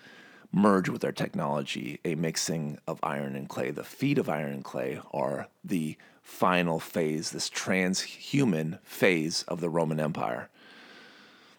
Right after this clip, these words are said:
And it would be that phase of the empire that the kingdom of God would crush like a mighty boulder from heaven and destroy the entire statue, and all the empires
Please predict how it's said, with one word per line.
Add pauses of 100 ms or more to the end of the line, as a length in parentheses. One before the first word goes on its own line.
(200)
And
it
would
be
that
phase
of
the
empire
that
the
kingdom
of
God
would
crush (220)
like
a
mighty
boulder
from
heaven
and
destroy
the
entire
statue,
and
all
the (1600)
empires